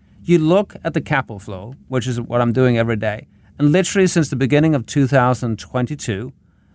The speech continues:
there's not been a single month with any meaningful inflows into China. Nobody wants their bonds.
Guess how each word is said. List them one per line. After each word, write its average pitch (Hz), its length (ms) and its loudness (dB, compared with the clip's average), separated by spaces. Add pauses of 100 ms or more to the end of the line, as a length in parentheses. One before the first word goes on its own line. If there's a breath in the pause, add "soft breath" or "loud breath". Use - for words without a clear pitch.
(100)
there's 147 180 2
not 180 140 2
been 165 100 2
a 143 80 4
single 180 460 2
month 120 360 2 (220)
with 135 180 2
any 143 180 6
meaningful 131 480 4
inflows 117 520 -4
into 113 240 -4
China. 107 320 -4
Nobody 196 400 0
wants 220 240 -2
their 285 120 0
bonds. - 480 -2